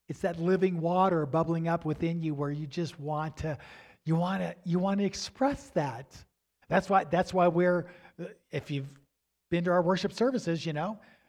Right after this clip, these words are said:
we're gonna sing and shout and dance. You, you see that every week, and I think we're a little bit reserved, to be honest. You know, we're getting there. But yeah. Unspeakable joy and full of glory.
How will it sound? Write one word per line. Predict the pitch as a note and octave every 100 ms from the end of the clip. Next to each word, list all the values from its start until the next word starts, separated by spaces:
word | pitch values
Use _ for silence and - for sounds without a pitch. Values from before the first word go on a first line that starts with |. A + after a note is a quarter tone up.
| _ C#3+
we're | F3+
gonna | D3+
sing | - G3+ A3+
and | G3
shout | - F3+ A3+
and | D#3+ A2+
dance. | E3+ G3 A#3 - - -
You, | F3+
you | E3+ F3+
see | - B3 B3+
that | E3 E3+
every | F#3 F3+
week, | F3+ B3+ D4 E3
and | D3+ C#3+
I | F3+
think | - A#3
we're | D#3+ D#3+
a | D#3
little | D#3+ E3
bit | D3 D#3+ D#3+
reserved, | D#3+ F3 G#3 C4 D4+ B3+ - - _
to | D#3+
be | D#3+ F3
honest. | G#3+ B3 A3 - - _ _ _ _ _ -
You | F3+
know, | F#3 C4 - - _
we're | A#3
getting | B3+ A#3 F#3
there. | E3 E3 A3 - - _ _ _ _ _
But | E3+
yeah. | E3+ A#3+ C#4 C4+ G#3 A2+ - _ _ _ _ _ _ _ _ _ _ _ _ _ _ _ _ _ _ _ _ _ _ _ _ _ _ _ _ _ _ _ _ _ _ _ _ _ _ _ _ _ -
Unspeakable | F3 E3 - G#3 G#3+ G#3 - F#3
joy | D#3+ D#3+ D3 A#2+ A2+
and | A2
full | - D3+
of | C#3+
glory. | - B2+ A2 G2 -